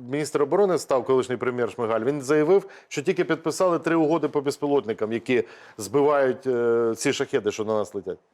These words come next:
Я так подумав, тільки зараз? І тільки одна угода? Що це?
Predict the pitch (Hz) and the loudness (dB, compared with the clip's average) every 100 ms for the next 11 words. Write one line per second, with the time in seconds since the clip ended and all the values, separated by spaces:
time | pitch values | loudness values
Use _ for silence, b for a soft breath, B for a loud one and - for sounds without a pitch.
0 | _ _ _ _ _ _ _ _ _ _ | _ _ _ _ _ _ _ _ _ _
1 | _ - 110 127 113 - 117 156 156 123 | _ -6 -4 -2 -6 -8 -6 -4 -2 -4
2 | 107 _ _ - 139 123 107 165 240 - | -8 _ _ -12 -4 -2 0 0 -2 -6
3 | - _ _ _ B B B B - 131 | -20 _ _ _ B B B B -12 -8
4 | 160 170 156 156 160 139 175 220 117 104 | -4 0 0 0 2 4 4 4 0 0
5 | - 170 - | -2 -2 -2